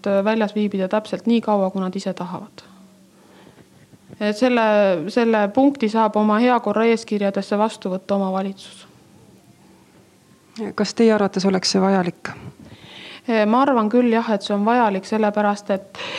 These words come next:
Speaker 1: eh, statistika näitab, et, eh, kolmkümmend kuus protsenti alaealiste seadusrikkumistest pannakse toime kas hilisõhtul või öösel.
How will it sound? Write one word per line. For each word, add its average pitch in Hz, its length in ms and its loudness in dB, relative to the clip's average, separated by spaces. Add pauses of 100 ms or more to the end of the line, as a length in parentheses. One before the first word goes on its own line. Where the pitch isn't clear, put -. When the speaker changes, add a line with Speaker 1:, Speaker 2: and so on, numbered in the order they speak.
(180)
Speaker 1:
eh, 208 160 2
statistika 214 720 -2
näitab, 233 440 0
et, - 340 -8
eh, 202 260 0
kolmkümmend 240 500 2
kuus 240 220 0
protsenti 220 520 -2
alaealiste 208 560 0
seadusrikkumistest 214 920 -4
pannakse 233 340 0
toime 226 340 0
kas 190 180 -10
hilisõhtul 214 600 -4
või 190 160 -4
öösel. 196 460 -4